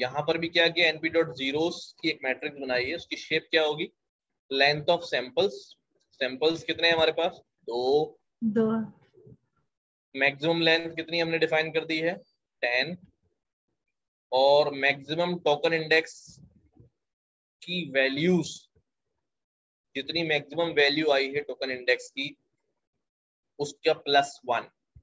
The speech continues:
Speaker 1: तो ये हमारे पास थे-, three dimensional एक zeros का matrix बन जाएगा।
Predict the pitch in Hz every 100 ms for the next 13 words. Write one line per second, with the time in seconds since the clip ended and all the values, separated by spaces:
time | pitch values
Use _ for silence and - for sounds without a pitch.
0 | _ _ _ _ _ _ _ _ _ _
1 | _ _ _ _ _ - 127 160 170 170
2 | 175 175 - _ - 175 175 - 180 165
3 | 202 208 156 135 135 139 139 - 156 175
4 | 147 147 - _ _ _ _ 143 147 -
5 | 165 123 123 139 156 165 160 165 147 131
6 | 120 135 131 127 117 113 113 117